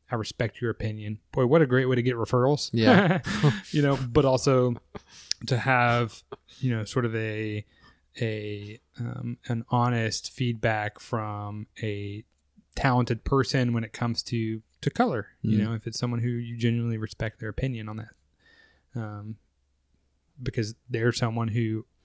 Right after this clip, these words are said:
Speaker 1: instinctively sees that stuff as well.
Speaker 2: Yep.
Speaker 1: So.
Speaker 2: Big time.
Speaker 1: Word. Well, this has been good chat, Nick.
Speaker 2: It's a good
Speaker 1: Yeah,
Speaker 2: one.
Speaker 1: no doubt.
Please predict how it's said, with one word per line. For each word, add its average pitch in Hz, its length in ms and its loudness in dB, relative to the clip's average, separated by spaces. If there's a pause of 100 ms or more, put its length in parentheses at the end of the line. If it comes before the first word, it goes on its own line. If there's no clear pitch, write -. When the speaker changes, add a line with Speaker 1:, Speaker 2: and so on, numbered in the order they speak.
(180)
Speaker 1:
instinctively 113 640 -2
sees 120 360 -2
that 113 200 0
stuff 107 220 -4
as 101 160 -8
well. 110 380 -12
Speaker 2:
Yep. 104 240 0 (560)
Speaker 1:
So. 110 380 -8 (200)
Speaker 2:
Big 107 160 -6
time. 110 300 -4 (600)
Speaker 1:
Word. 110 480 -6 (1000)
Well, 156 140 4
this 156 200 4
has 170 120 2
been 139 640 0 (500)
good 151 220 0
chat, 147 460 0
Nick. 120 460 0 (180)
Speaker 2:
It's - 100 -10
a 117 60 -2
good 113 120 4
Speaker 1:
Yeah, 98 80 4
Speaker 2:
one. 101 160 2 (200)
Speaker 1:
no 123 140 0
doubt. 127 520 -2